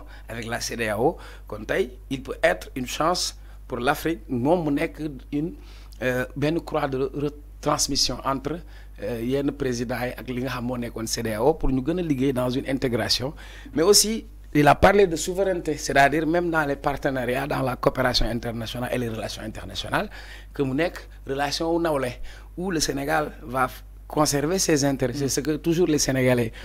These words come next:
Speaker 1: ont dit. Mais beneen bi, il a parlé d'espérance.
Speaker 2: Mm.
Speaker 1: Il a parlé de la jeunesse, il a rendu hommage aux, aux, aux victimes, il a rendu hommage à, à toutes ces personnes qui ont perdu leur vie à cause, euh, de ce projet politique.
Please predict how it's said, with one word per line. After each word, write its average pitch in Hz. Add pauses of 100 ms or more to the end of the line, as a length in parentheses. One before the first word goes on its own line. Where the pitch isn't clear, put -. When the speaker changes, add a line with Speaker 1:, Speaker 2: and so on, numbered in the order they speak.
(240)
Speaker 1:
ont 113
dit. 165
Mais 156
beneen 196
bi, 180
il 165
a 156
parlé 170
d'espérance. 139
Speaker 2:
Mm. 143 (800)
Speaker 1:
Il 123
a 123
parlé 147
de 127
la 117
jeunesse, 151
il 127
a 120
rendu 127
hommage 123 (840)
aux, 120 (360)
aux, 117
aux 127
victimes, 143
il 123
a 120
rendu 123
hommage 127
à, 107
à -
toutes -
ces -
personnes -
qui -
ont 120
perdu 139
leur 127
vie 113 (360)
à 107
cause, 127
euh, 101
de 123
ce -
projet 113
politique. 123